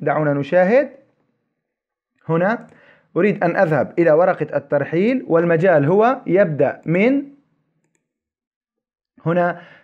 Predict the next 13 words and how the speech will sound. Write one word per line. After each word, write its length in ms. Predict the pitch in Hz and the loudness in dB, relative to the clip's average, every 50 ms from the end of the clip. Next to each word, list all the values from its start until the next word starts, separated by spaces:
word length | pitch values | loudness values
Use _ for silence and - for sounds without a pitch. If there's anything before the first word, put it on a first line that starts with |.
| - - | -6 -4
من 120 | 175 170 | 0 0
الخلية 360 | 160 147 156 165 185 226 233 | 0 0 0 0 0 2 2
إيه 240 | 226 220 214 208 208 | 2 2 2 0 0
اثنين 420 | 208 196 196 190 190 196 190 - - - | -2 -4 -4 -2 -2 -4 -4 -6 -6 -4
وينتهي 640 | 151 151 156 180 208 208 202 202 185 170 175 170 | -2 0 2 2 0 0 0 0 0 2 2 0
بالخلية 880 | 165 151 175 175 175 170 165 170 165 156 143 143 - 156 160 160 156 156 | 0 2 2 2 2 2 0 0 0 0 0 2 0 0 0 2 2 0
إيه 240 | - - 151 151 147 | 2 2 0 -2 0
تلتاش. 600 | 156 175 175 175 - 160 113 95 104 - - _ - | -2 -4 -4 -2 -2 -2 -2 -2 -4 -10 -14 _ -6
إذن 240 | 147 131 127 120 113 - | -6 -4 -4 -4 -4 -2
من 140 | 147 151 143 | -2 -2 0
الخلية 480 | 127 123 117 - 135 143 160 151 131 | 0 -2 -2 -2 -2 -2 0 2 0
إيه 220 | 110 - - 156 170 | 0 0 0 -2 -2
اثنين 460 | 170 165 180 180 180 175 175 175 175 | -2 -2 -2 -2 0 0 0 -2 -6